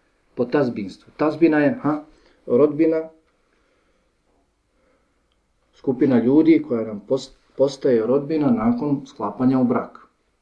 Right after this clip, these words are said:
Nas ili naših očeva, naše majke, jeli, i slično. Ne samo, dakle, našim stupanjem u brak. Po taz-,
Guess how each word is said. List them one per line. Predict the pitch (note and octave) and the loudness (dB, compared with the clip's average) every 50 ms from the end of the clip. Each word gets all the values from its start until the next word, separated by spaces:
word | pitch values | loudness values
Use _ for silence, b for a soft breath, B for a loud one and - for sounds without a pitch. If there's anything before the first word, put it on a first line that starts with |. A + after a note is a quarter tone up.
| _ _ _ | _ _ _
Nas | A2+ G#2+ A2+ B2+ C3+ C#3 D3 C#3+ C#3+ - - - - _ _ _ - | -4 -2 0 2 2 2 0 -2 -4 -10 -14 -20 -20 _ _ _ -6
ili | A#2+ A#2 A#2 A#2 | -4 -2 0 2
naših | A#2 A#2+ A#2+ - - A#2 - - | 2 0 0 -2 -6 -8 -4 -4
očeva, | A#2+ A#2+ - - B2+ A#2+ A#2+ A#2 A2 A2 - _ _ _ _ _ _ _ _ _ _ - | -4 -2 -2 -2 0 0 0 -2 -4 -6 -10 _ _ _ _ _ _ _ _ _ _ -10
naše | A2+ A2 - - A#2 | -10 -10 -8 -8 -10
majke, | G#2 G#2 A2 A#2+ A#2+ A#2 A#2 - - A#2+ G#2+ G#2 - _ _ _ _ _ _ _ _ _ _ _ _ _ _ _ - | -8 -4 -2 0 0 0 -2 -4 -6 -8 -8 -8 -8 _ _ _ _ _ _ _ _ _ _ _ _ _ _ _ -8
jeli, | A2+ A2 A2 A2 - | -8 -8 -8 -10 -14
i | A#2 | -16
slično. | A2+ - - G#2+ - - - F#2+ F2 - _ _ _ _ _ _ _ _ _ _ _ _ _ _ _ _ | -16 -14 -14 -14 -16 -16 -20 -20 -20 -20 _ _ _ _ _ _ _ _ _ _ _ _ _ _ _ _
Ne | - G#3+ | -18 -10
samo, | - - A#3+ B2 B2+ | -6 -2 0 2 2
dakle, | A#2+ C3 C3 F#3 - C#3+ C3+ | 2 0 0 0 0 0 0
našim | C3+ C#3 C#3 - - A2+ - | 0 -2 -2 -4 -6 -10 -10
stupanjem | - - - G#2+ - - G#2+ G2+ G2+ F#2+ | -12 -14 -16 -14 -10 -10 -8 -8 -10 -10
u | F#2 | -12
brak. | F2 F2+ F2+ - _ _ _ _ _ _ _ _ _ _ _ _ _ _ _ _ _ _ _ _ _ _ - | -14 -18 -20 -20 _ _ _ _ _ _ _ _ _ _ _ _ _ _ _ _ _ _ _ _ _ _ -12
Po | G#2+ | -12
taz-, | G2 - A#2+ A2+ B2 A#2+ A#2+ A#2+ | -10 -6 -4 -4 -4 -4 -6 -10